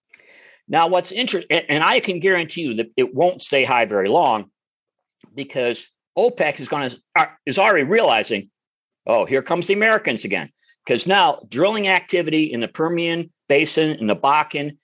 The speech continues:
and other basins in the United States is ramping up way high. So there's, there's a lot more what are called drill rigs. So the number of drill rigs is,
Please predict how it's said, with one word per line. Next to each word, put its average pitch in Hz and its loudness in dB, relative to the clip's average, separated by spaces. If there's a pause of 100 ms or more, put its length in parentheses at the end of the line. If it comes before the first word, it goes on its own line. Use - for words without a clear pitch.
(140)
and - -4
other 196 2
basins 120 0
in 117 0
the 117 4
United 113 2
States - -2 (460)
is 120 -2
ramping 156 2
up 127 0 (220)
way 202 2
high. 107 -2 (420)
So 135 0
there's, 131 -2
there's 117 -2
a 123 -2
lot 160 2
more 143 -2
what 113 -2
are 117 -10
called 107 -2
drill 123 0
rigs. 73 -8
So 98 -8
the 98 -4
number 170 -2
of 135 -4
drill 143 0
rigs 104 -2
is, 90 -10